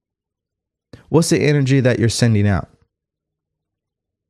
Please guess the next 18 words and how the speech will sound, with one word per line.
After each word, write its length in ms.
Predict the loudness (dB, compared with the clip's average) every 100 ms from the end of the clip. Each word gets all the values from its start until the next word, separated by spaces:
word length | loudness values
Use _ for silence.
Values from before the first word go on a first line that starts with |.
| _ _ _ _ _ _ _ _ _ _ _ _ _ _ _ _ _ _ -2
So 260 | 2 2 2
you 220 | 0 0
have 420 | 0 -2 -2 -4
to 120 | -6 -4
believe. 640 | -2 0 2 0 -2 -6 -20 _ _ _ _ _ _ _ _ _ _ _ _ _ _ _ _ -20 -20 -20 _ -4
Again, 560 | -2 0 2 2 0 -4 -12
for 180 | -2 0
the 100 | 0
people 500 | 2 0 2 -2 2
who 200 | 2 2
are 120 | 2
working 380 | 2 0 0 -2
with 140 | 0
the 100 | -2
team 580 | -4 -2 0 0 -2 -4 -4
in 180 | 0 2
your 200 | 2 0
job, 480 | 2 2 2 0